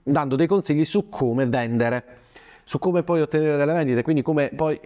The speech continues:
generare vendite. Ma le vendite si generano proprio dal principio, dal momento in cui tu decidi su quale argomento fare il libro e,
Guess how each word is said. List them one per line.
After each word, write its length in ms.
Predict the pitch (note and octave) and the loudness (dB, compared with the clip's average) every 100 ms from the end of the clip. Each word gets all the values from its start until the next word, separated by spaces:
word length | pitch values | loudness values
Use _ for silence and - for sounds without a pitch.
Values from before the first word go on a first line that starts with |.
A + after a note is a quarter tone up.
| - _ _ _ _ _ _ _ _ _ | -20 _ _ _ _ _ _ _ _ _
generare 600 | - A#2+ D3 D3 C3+ B2+ | -2 0 2 0 0 -2
vendite. 480 | - A2+ G#2+ G#2+ A2 | -2 0 0 -2 0
Ma 140 | B2+ D#3 | 0 0
le 100 | E3+ | 0
vendite 460 | D#3+ C3 B2 C3+ | 0 0 -2 -2
si 160 | B2 C#3+ | -2 0
generano 440 | B2+ B2+ B2 B2+ | 0 0 0 -2
proprio 260 | B2+ E3 D3+ | -4 -2 0
dal 180 | C#3 - | -2 -2
principio, 460 | B2+ A2+ D#3+ A2+ | -2 0 0 2
dal 120 | A2+ | 0
momento 300 | B2 D3 F3 | 0 0 0
in 80 | D3+ | 0
cui 160 | D#3+ D3 | 0 2
tu 160 | D#3 | 2
decidi 580 | C#3+ A#2+ C3 E3 D#3+ D#3 - - | 2 2 0 0 0 0 -4 -12
su 300 | - C#3 - | -6 -6 -2
quale 280 | F3 G3 G3 | -4 0 0
argomento 520 | F3 F3 E3+ E3 E3 | 0 0 -2 -2 -2
fare 220 | D#3+ D3 | -2 0
il 80 | C#3+ | 2
libro 420 | D3 C#3 C3+ C#3 - - | 2 2 0 -2 -6 -6
e, 260 | - A2+ | -6 -6